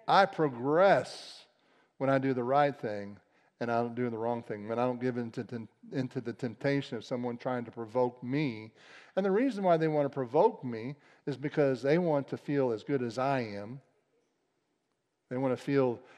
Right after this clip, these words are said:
have that feeling that they're as good as I am. And if they can provoke me to get in the flesh, they can say, "Well, you're no different than I am." Well, I am different because I'm His special chosen one.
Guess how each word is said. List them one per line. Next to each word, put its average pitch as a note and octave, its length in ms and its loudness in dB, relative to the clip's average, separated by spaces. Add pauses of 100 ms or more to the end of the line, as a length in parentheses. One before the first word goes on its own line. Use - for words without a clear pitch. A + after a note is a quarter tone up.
have C#3+ 180 2
that B2 140 0
feeling C3+ 380 0
that A#2 120 -2
they're C#3 200 2
as A2 120 -4
good C3 220 -2
as B2+ 180 -2
I G#2 200 -2
am. F#2+ 360 -14 (560)
And C3 80 -2
if A#2+ 80 -6
they D3+ 160 4
can C3 140 -6
provoke C3 440 2
me C3 100 -2
to B2 100 -2
get B2+ 140 -6
in B2+ 80 -10
the A#2 80 -10
flesh, D3+ 360 -4
they B2 60 -6
can A2+ 80 -8
say, A#2 100 -6
"Well, C3 160 -4
you're C3 120 -4
no A#2 160 -2
different A2 340 -8
than B2 100 -6
I B2+ 220 -10
am." F2+ 240 -20 (680)
Well, D3 140 -2
I D3+ 160 0
am G3 180 -2
different G#2 400 -12 (880)
because B2+ 160 -4
I'm B2 160 -4
His A#2+ 140 -6
special B2 420 -6
chosen A2 480 -10
one. E2+ 160 -20